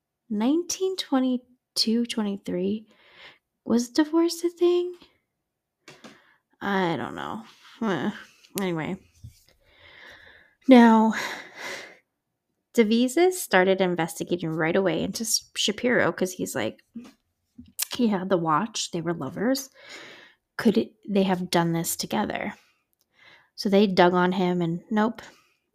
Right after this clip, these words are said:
it couldn't have been him. He didn't actually even know Dolly before Fred was killed, so, okay, he's out. But he's still a weird secret lover.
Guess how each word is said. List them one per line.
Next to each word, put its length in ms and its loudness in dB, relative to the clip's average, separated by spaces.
it 180 -4
couldn't 280 2
have 140 2
been 140 0
him. 300 0
He 300 -4
didn't 220 0
actually 380 -4
even 280 -4
know 140 -2
Dolly 320 2
before 360 -6
Fred 260 -6
was 180 -8
killed, 340 -8
so, 400 -8
okay, 320 -4
he's 400 -2
out. 360 -8
But 100 2
he's 200 4
still 260 2
a 80 2
weird 280 0
secret 320 -4
lover. 360 -6